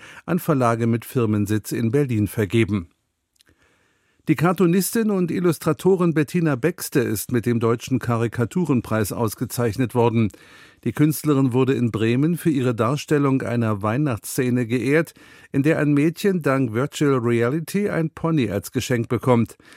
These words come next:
Sie erhielt den geflügelten Bleistift in Gold. Der Preis in Silber ging an Christina Salz für eine Vision einer mithilfe künstlicher Intelligenz entstandenen Traumfrau.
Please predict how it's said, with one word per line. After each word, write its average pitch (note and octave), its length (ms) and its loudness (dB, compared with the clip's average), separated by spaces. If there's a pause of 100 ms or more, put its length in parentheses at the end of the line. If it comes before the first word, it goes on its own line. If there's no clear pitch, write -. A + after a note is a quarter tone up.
(120)
Sie A#2+ 240 -4
erhielt B2 300 0
den A#2+ 160 0
geflügelten A2+ 680 0
Bleistift G#2 520 -2
in A2 160 -2
Gold. A#2 420 0 (440)
Der A2 100 0
Preis A2+ 320 0
in A#2 120 2
Silber D#3 440 2
ging E3+ 320 0
an D3+ 240 0
Christina D#3+ 560 0
Salz D3+ 340 0
für C3+ 160 -4
eine A#2+ 260 -2
Vision B2+ 500 0
einer A#2 260 -2
mithilfe A#2 500 -2
künstlicher C#3 720 -4
Intelligenz A2+ 760 -2
entstandenen G#2 760 -4
Traumfrau. G#2+ 720 -2